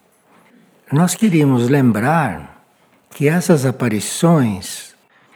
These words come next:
estão nos preparando para esses acontecimentos. Só que essas aparições estão nos preparando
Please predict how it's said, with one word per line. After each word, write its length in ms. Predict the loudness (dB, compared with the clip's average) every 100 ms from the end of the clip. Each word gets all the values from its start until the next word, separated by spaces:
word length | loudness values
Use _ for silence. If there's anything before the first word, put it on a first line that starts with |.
| _
estão 480 | -6 -6 -2 2 4
nos 260 | 4 0 -4
preparando 1200 | 0 0 2 0 4 6 6 4 2 0 -2 -10 -20 _ _ _
para 400 | -6 -2 0 2
esses 460 | 4 2 0 -2 -2
acontecimentos. 1600 | -2 -2 -2 -2 -4 -4 -2 -2 -2 -4 -8 -14 -14 -16 -18 -20 _ _ _ _ _ _ -18
Só 240 | 0 2 2
que 920 | -2 2 4 4 2 2 0 -2 -6
essas 380 | -8 -6 -4 -2
aparições 680 | 0 0 0 -2 2 2 2
estão 340 | 0 0 0
nos 200 | 0 -2
preparando 1080 | -2 0 0 0 2 2 2 2 0 -2